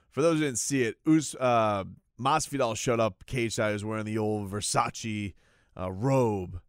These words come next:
that Conor wore famously, he and Floyd wore in the lead up to their fight. Uh, I believe Dwayne Wade is wearing one in his Instagram avatar right now, if you wanna see what it looks like. But that's what, uh, that's what Masvidal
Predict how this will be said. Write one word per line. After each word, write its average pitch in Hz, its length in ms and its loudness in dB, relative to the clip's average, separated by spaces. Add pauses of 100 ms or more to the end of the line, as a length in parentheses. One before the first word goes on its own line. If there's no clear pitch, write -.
that 104 200 -4
Conor 117 360 -2
wore 104 440 -2
famously, 110 640 -6
he 110 540 -4
and 95 340 -8
Floyd 110 400 -4
wore 101 260 -4
in 98 60 -4
the 95 80 -8
lead 104 160 -6
up 92 100 -6
to - 80 -16
their 113 220 -2
fight. 107 460 -4 (420)
Uh, 95 340 -4
I 98 60 -4
believe 156 240 -6
Dwayne 156 240 -2
Wade 143 240 -2
is 95 140 -8
wearing 98 300 -6
one 98 140 -6
in 98 120 -6
his 98 280 -6
Instagram 117 560 -4
avatar 104 420 -4
right 98 140 -8
now, 95 180 -8
if 95 80 -12
you 104 100 -4
wanna 101 140 -6
see 101 340 -6
what 98 200 -2
it 82 80 -6
looks 101 300 -6
like. 90 260 -8
But 95 180 -8 (460)
that's 131 280 2
what, 127 200 2
uh, 110 240 4
that's 123 240 0
what 107 260 -4 (200)
Masvidal 110 880 0